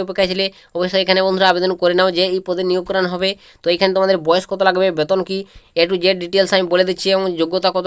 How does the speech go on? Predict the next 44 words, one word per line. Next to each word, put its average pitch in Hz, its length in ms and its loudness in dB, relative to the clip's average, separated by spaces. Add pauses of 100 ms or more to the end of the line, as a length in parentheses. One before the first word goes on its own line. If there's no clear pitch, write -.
কী 180 120 -2
লাগছে, 147 320 0
ঠিক 190 180 0
আছে। 156 140 -2 (320)
তো 160 120 -2
তোমাদের 180 300 2
এখানে 185 240 2
তারপর 185 260 0
নেক্সট 185 160 -4 (100)
বলে 175 160 2
দেবো 185 120 0 (140)
বয়স 175 260 0
কত 185 120 -4 (100)
লাগবে। 127 220 0 (320)
তো - 100 -2
অবশ্যই 190 280 -2
বন্ধুরা 190 260 -2
তুমি 185 160 -2
যদি 185 160 -4
এখানে 185 220 -2
চাকরি 170 200 -2 (180)
করতে 175 260 2
চাও, 170 180 2
তো 156 40 -10 (120)
তোমার 175 180 0 (100)
বয়স 170 220 -2
হতে 180 200 -2
হবে, 180 160 0 (320)
ঠিক 190 160 -4
আছে। 160 120 0 (100)
তো - 100 -20
তোমার 170 200 2
জন্ম 170 140 0 (120)
তারিখ 185 240 2
অনুযায়ী 180 280 0
তোমার 175 160 2 (100)
বয়স 165 220 2 (140)
একলা 180 220 0 (100)
মে 170 100 2 (160)
উনিশশো 175 300 -4
চুরাশি 180 360 -4
থেকে 180 200 -2 (480)
একলা 170 540 -2
মে 175 100 0